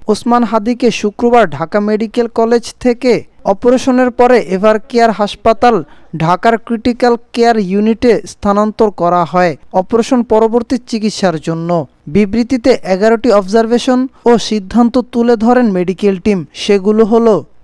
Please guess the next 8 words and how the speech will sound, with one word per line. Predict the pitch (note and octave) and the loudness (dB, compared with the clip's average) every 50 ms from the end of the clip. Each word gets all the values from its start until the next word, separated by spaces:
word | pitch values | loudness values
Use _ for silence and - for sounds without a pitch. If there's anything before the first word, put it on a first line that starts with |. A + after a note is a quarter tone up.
| - - G3 F#3+ | -8 -4 -2 -2
এক, | E3+ - _ - - - _ _ - | -2 -4 _ -20 -20 -20 _ _ -4
ওসমান | - A#3 - - C4+ C#4 C#4 | -4 -2 0 0 2 2 2
হাদির | A#3 - C4+ B3 A#3 C4+ A#3 E3+ D#3 D#3+ | 2 0 0 0 2 0 0 -2 -2 2
ব্রেন | G3+ A3 A3+ G#3+ F#3 | 2 2 4 2 0
মারাত্মকভাবে | E3 E3 F#3 G3 - - - - A3 G3+ G3 F#3+ F#3+ A3+ G#3+ B3 A#3+ | 0 0 -2 -2 -4 -4 -4 -4 -4 -4 -4 -4 -2 0 0 0 -2
ক্ষতিগ্রস্ত | A#3+ - - - - F#3+ E3 E3+ F3 E3+ D#3+ - - | -2 -4 -6 -6 -6 -6 -4 -2 -4 -4 -4 -6 -6
হয়েছে। | F3+ E3 B2+ E3+ E3+ E3+ E3+ - - - G3 E3+ C#3 - - | -8 -6 -2 0 0 0 -2 -2 -2 -2 0 0 -2 -6 -8
যেহেতু | D3 D3+ G#3 G#3 G#3 - A#3+ | -2 0 2 2 2 0 -2